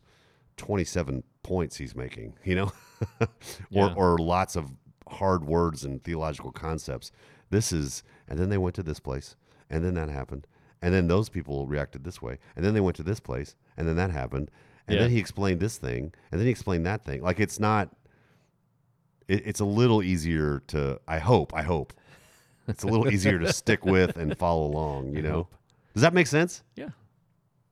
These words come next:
Speaker 2: Yeah. I
Speaker 1: I'm
Speaker 2: mean,
Speaker 1: a way better teacher of narrative. I think, I think, <laughs> I think any of our people could tell you that.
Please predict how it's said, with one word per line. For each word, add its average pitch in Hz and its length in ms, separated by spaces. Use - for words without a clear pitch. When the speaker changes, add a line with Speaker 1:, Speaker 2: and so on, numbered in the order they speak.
Speaker 2:
Yeah. 160 160
I 135 120
Speaker 1:
I'm - 80
Speaker 2:
mean, 139 40
Speaker 1:
a 104 140
way 120 240
better 110 280
teacher 87 400
of 71 120
narrative. 65 500
I 87 80
think, 95 240
I 90 100
think, - 260
<laughs> - 120
I 104 60
think 101 200
any 110 200
of 98 140
our 113 100
people 87 360
could 82 180
tell 82 160
you 76 100
that. 65 220